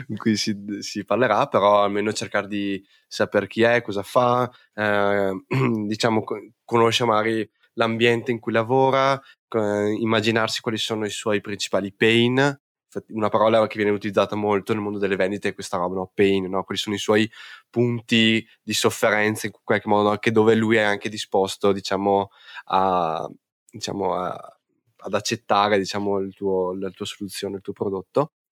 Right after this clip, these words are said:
il tuo sol-, il tuo servizio, e quindi prepararsi tanto, anche nel contesto e anche magari nelle obiezioni, quindi, eh, secondo me questa cosa qua, mm, è molto utile.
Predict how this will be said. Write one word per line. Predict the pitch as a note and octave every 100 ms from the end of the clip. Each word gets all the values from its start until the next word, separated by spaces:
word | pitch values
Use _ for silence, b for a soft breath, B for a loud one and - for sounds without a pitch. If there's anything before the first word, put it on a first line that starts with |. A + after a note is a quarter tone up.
| _
il |
tuo | -
sol-, | G#2 G#2 G2
il | F#2+
tuo | G2
servizio, | F#2+ G2+ G2+ - C3+ b b b b b
e | - A2 G#2 G2+ G#2
quindi | - A2+
prepararsi | G#2 G2+ G2 F#2 - G#2
tanto, | F2+ F2 F#2 G2+ F#2 -
anche | G2+ G2+
nel | G#2+
contesto | F#2+ G#2+ G#2 F#2+ G2+ E3
e | C3+
anche | G2 A#2
magari | G#2 G2
nelle | G#2+ G2
obiezioni, | G2 G2 - F#2+ F#2 B2 A2
quindi, | - G2 F#2+ F2+ F2 - _ _ _ _ _
eh, | - - -
secondo | - G#2+
me | G2+
questa | G2 -
cosa | G#2 G2+ G2 F#2+
qua, | G2 G2 G2 F#2+ F#2+ F#2
mm, | F2+ F2 E2+ F2 E2+ _ _ _ _ _ _ _ _ - -
è | -
molto | G#2 F#2 G2
utile. | F2 G2 G2